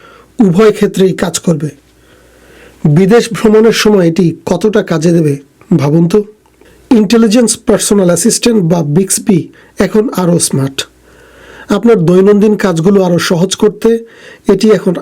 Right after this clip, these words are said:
আরও বেশি সক্ষম। অ্যাপ খোলা থেকে শুরু করে রিমাইন্ডার সেট করা,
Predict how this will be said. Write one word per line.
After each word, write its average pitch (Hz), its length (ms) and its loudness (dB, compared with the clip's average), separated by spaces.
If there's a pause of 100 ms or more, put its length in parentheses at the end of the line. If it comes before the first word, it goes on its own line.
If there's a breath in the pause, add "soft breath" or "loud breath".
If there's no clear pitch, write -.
আরও 185 180 0
বেশি 160 240 -2
সক্ষম। 156 480 -4 (1200 loud breath)
অ্যাপ 185 280 -2
খোলা 208 240 2
থেকে 185 220 -2
শুরু 180 280 0
করে 214 240 2
রিমাইন্ডার 175 420 2
সেট 214 240 -2
করা, 226 260 -2